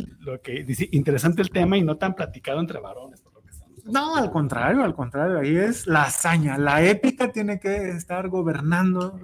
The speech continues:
Speaker 2: este, nuestras, nuestras experiencias en torno a la sexualidad. El mito, el mito realmente.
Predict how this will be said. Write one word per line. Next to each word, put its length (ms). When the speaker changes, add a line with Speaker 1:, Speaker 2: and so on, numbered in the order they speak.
Speaker 2:
este, 320
nuestras, 680
nuestras 420
experiencias 500
en 60
torno 220
a 20
la 120
sexualidad. 540
El 140
mito, 360
el 160
mito 300
realmente. 440